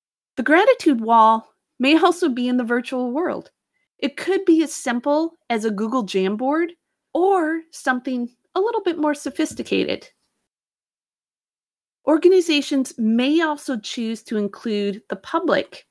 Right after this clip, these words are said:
such as clients or customers, and have this either physically displayed in the organization or placed in the virtual world.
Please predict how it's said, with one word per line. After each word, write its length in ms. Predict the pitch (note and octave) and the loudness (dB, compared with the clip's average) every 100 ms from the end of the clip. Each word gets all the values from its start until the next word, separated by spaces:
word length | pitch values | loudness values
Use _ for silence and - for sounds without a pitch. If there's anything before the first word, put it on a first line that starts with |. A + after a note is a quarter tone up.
| _ | _
such 300 | - A3 G#3+ | -8 -6 -4
as 140 | G3+ - | -4 -6
clients 600 | - - F#3 G3+ A#3 B3+ | -8 0 2 2 -2 -4
or 60 | |
customers, 720 | A#3 - - - A3 E3 - - _ - _ | -6 -6 -8 -6 -6 -6 -10 -16 _ -20 _
and 160 | A3 G#3+ | -4 -2
have 480 | - A#3+ A#3+ G#3 | 0 -2 -2 -4
this 460 | G3 B3+ B3 - - _ _ _ - | -2 -2 -2 -6 -16 _ _ _ -8
either 420 | A3 G#3 G3+ F#3+ F#3+ - | -2 2 2 2 -2 -2
physically 420 | C4 C4+ C#4 C4 | 0 0 -2 -2
displayed 800 | A3+ - - A3+ A3+ A#3+ B3+ C4+ _ _ _ | -2 -6 -2 0 2 0 -2 -6 _ _ _
in 120 | A3+ | -6
the 120 | A3+ | -4
organization 880 | G#3+ A3 A#3 A3+ G#3 G3+ G#3 C#4 D4+ D#4+ _ _ _ _ _ | -2 -2 -2 -2 0 -2 -2 -2 -2 -2 _ _ _ _ _
or 540 | C#4+ E4 D4 A#3 B3+ D4 _ _ _ _ | 2 4 4 2 0 -6 _ _ _ _
placed 340 | B3 A#3 - | -4 -4 -2
in 100 | A#3+ | -2
the 80 | A3 | 0
virtual 520 | G#3 G#3+ - F#3 E3 | 0 -2 0 -2 0
world. 420 | D#3+ D#3+ D3+ D3+ | -2 -4 -4 -8